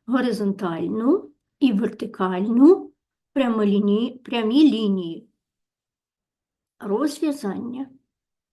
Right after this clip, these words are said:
У розв'язанні ми починаємо писати формули.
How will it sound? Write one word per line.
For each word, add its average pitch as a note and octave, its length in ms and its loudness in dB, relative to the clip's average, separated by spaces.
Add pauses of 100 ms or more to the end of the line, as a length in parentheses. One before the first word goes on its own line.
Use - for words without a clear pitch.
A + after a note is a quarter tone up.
(480)
У E4 120 8
розв'язанні A3 1000 2 (180)
ми B3+ 240 6
починаємо A#3+ 760 0
писати A#3+ 680 -2
формули. A#3 840 -6